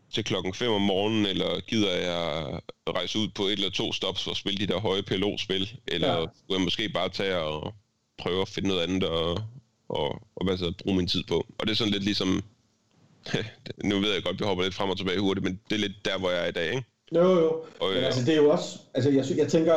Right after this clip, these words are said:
Speaker 2: jeg sidder bare og tænker, at... Altså, en ting er at være privilegeret, forstået på det, altså,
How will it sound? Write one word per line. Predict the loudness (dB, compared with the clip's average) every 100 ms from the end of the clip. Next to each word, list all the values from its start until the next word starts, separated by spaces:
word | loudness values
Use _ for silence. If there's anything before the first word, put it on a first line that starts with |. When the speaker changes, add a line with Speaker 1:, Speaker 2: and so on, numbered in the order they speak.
| 4 2
Speaker 2:
jeg | 2
sidder | 4
bare | 4 4
og |
tænker, | 2 4
at... | 4 2 -2 -14 -20 -20 _ 0
Altså, | 4
en | 4 6
ting | 6 6
er | 6 6
at | 4
være | 6 6 4 2 0 -10 -20 _ _ _ _ _ _ 0
privilegeret, | 4 4 2 6 6 8 6 4 2 -6 -18 _ -20 _ _ -10 -4
forstået | -2 6 6 8
på | 6
det, | 4
altså, | 2 2 2